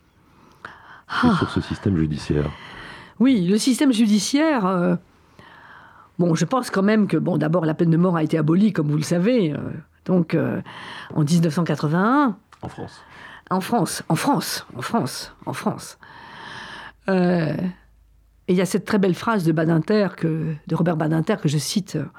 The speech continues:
Speaker 2: en exergue, où justement il reprend l'idée de la rédemption quelque part, jusqu'au bout. L'homme peut être, euh, sauvé parce que il peut se, peut se perfectionner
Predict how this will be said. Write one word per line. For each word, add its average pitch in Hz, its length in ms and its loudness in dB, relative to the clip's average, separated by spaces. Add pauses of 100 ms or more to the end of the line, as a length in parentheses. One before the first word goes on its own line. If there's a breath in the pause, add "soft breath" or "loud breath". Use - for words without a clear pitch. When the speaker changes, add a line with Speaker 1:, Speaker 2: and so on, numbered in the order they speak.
(380 loud breath)
Speaker 2:
en 156 100 2
exergue, 170 560 2 (800 loud breath)
où 180 200 6
justement 196 440 2
il 156 140 4
reprend 180 360 0
l'idée 170 360 4
de 156 120 2
la 156 240 0
rédemption 160 580 0
quelque 151 260 -2
part, - 540 -10 (480)
jusqu'au 165 380 0
bout. 147 260 -2 (1400 loud breath)
L'homme 175 440 2 (340)
peut 190 180 4
être, - 480 0 (800 loud breath)
euh, 120 480 -4 (640 loud breath)
sauvé 220 460 2
parce 214 420 -2
que 277 200 2
il 151 140 2
peut 151 120 -2
se, - 120 -8
peut - 140 0
se 180 800 0
perfectionner 160 640 2